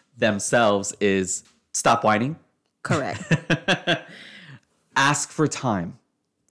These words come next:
Speaker 1: Whatever the time that you need for lesson plans, for, uh, oh, uh, a mental health day, you need to ask for the time. Admin aren't mind readers. They cannot,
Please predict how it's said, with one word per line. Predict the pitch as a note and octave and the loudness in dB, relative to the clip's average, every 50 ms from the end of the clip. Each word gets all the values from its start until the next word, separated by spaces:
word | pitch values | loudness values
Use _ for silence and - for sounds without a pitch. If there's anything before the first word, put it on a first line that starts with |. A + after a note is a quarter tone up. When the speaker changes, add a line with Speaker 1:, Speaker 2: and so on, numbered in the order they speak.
| _ - | _ 0
Speaker 1:
Whatever | A#2+ A#2+ B2+ D3 E3+ F3+ G#3 A3 | 4 4 6 6 4 4 2 2
the | G3+ G3 C#3 | 0 0 0
time | - - - D#3+ D#3 D#3+ D#3+ C3+ | -2 -2 0 2 2 2 2 0
that | B2 F#2 | 0 0
you | C3 C#3+ D3+ D3+ | 2 2 2 2
need | C#3+ C#3 C#3 C#3+ D3+ E3+ D#3+ E3+ - - - - - - | 2 2 2 2 0 0 -2 -4 -8 -14 -20 -20 -20 -14
for | - G2+ F#2+ | -8 -6 -4
lesson | F#2+ F#2+ F#2 - A2 G#2 F#2 | -2 -2 -2 -2 -2 -2 0
plans, | G#2 G#2+ G#2 G#2 G2+ G2+ G2 F#2+ F#2+ F#2+ - | 0 2 2 2 2 0 0 -2 -4 -6 -10
for, | - - D2 C#2 - A#1 - - - - _ _ _ _ _ _ _ _ _ - | -12 -12 -10 -8 -8 -8 -8 -10 -12 -14 _ _ _ _ _ _ _ _ _ 2
uh, | C3 B2+ - | 2 4 4
oh, | - F3 E3+ D#3 | 4 4 2 2
uh, | - B2+ B2 A#2+ A2+ G#2 G2+ - - | 2 0 0 2 2 2 0 0 0
a | A2 | 0
mental | G#2+ A2 A#2 A2+ A#2+ A2+ | 0 0 -2 0 -2 -2
health | G#2+ A2 G2 G2+ - - | 0 0 0 0 -2 -2
day, | - A2+ G#2 G2+ G2+ G2 F#2+ G2 G2 - _ _ _ _ _ | 0 2 2 4 4 2 0 -2 -4 -8 _ _ _ _ _
you | - C3 C3 | -2 -2 0
need | A#2+ A#2 | 0 0
to | D3+ - A2+ | 0 0 0
ask | A2 G#2+ G#2 - - - - - - _ _ | 0 0 0 0 -4 -6 -6 -10 -20 _ _
for | _ _ - - - A2 G2 | _ _ -12 -6 -2 -2 0
the | F#2 F#2 | 0 -2
time. | - - F2 F2 - - - - _ _ _ _ _ _ _ _ _ _ _ _ _ _ _ _ - | -4 -6 -10 -10 -10 -12 -16 -20 _ _ _ _ _ _ _ _ _ _ _ _ _ _ _ _ 0
Admin | A2 A2+ A2 A#2 A#2+ A2+ E2+ | 0 2 2 2 0 0 0
aren't | G#2+ G#2+ - | 0 0 0
mind | G#2+ A2+ B2 B2+ | 2 2 2 2
readers. | C3+ C#3 C#3 C#3 C#3 C#3 C3+ B2+ - - _ - - _ - | 2 2 2 2 2 0 -2 -4 -8 -12 _ -20 -20 _ -2
They | - A#2 G#2+ | 0 0 0
cannot, | - - B2 A2+ A#2 A2+ G#2+ G#2 G2 - - | 0 -2 -2 0 0 2 2 0 -2 -4 -8